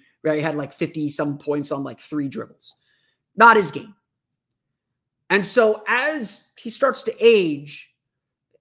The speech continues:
his three-point shooting is no longer elite.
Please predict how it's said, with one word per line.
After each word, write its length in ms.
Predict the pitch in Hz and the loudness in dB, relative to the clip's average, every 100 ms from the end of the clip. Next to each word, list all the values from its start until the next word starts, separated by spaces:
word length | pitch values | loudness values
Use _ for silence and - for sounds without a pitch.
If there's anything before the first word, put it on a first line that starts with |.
| _ _ | _ _
his 160 | - 151 | -18 -4
three-point 340 | 285 294 302 | 0 2 2
shooting 240 | - 294 269 | 2 0 0
is 140 | 190 | 0
no 100 | 226 | 0
longer 480 | 226 202 208 202 202 | 2 0 -2 -4 -4
elite. 480 | 170 147 98 - - | -6 -8 -12 -20 -20